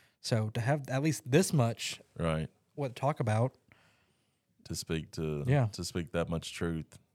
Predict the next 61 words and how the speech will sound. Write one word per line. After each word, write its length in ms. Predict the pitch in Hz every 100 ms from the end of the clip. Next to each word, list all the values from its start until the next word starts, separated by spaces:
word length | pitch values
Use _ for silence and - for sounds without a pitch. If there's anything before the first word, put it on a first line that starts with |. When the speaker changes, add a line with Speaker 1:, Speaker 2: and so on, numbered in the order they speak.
| _ _
Speaker 2:
especially 460 | - 87 82 73 76
after 440 | 78 - 78 78
what 180 | 78 80
he 80 | 78
knows 400 | 78 78 76 - _ _ -
has 120 | 73
happened 440 | 85 78 76 73
to 80 | 69
Speaker 1:
I 40 | 127
mean, 120 | 131
Speaker 2:
Job. 60 | 135
Speaker 1:
let's 160 | 135
think 120 | 151
about 160 | 135 127
it 140 | 117
today. 460 | - 131 135 117 110 - -
I 40 |
mean, 280 | 123 117 113 -
s-, 140 | - - -
someone 240 | 143 131
passes 300 | 120 123 123
away 180 | 117 120
in 80 | 113
someone's 200 | 120 110
family, 400 | 117 123 110 107
and 160 | 110 110
a 80 | 110
lot 180 | 113
of 60 | 117
people 200 | 117 110
just 140 | 110 107
go, 100 | 107
"Man, 180 | 113
I'm 120 | 113 113
sorry, 220 | 117 113
I'm 60 | 113
gonna 120 | 113
pray 180 | 113 113
for 180 | 120 110
you." 60 |
Speaker 2:
Right. 220 | 78 73 - _ _ _ -
Speaker 1:
And 80 | 117
that's 140 | -
all 120 | 117
they 140 | 113 117
can 260 | - 123
say, 160 | 123 107
Speaker 2:
Keep 80 | 104
it 20 |
Speaker 1:
'cause 80 | 117
they 80 | 120
don't 180 | 127 123
know 60 |
what 120 | 120 117
else 120 | 113
to 80 | -
tell 220 | - 131
you. 100 | 98
Speaker 2:
short 260 | 92 87 85
and 120 | 85
sweet. 320 | 85 80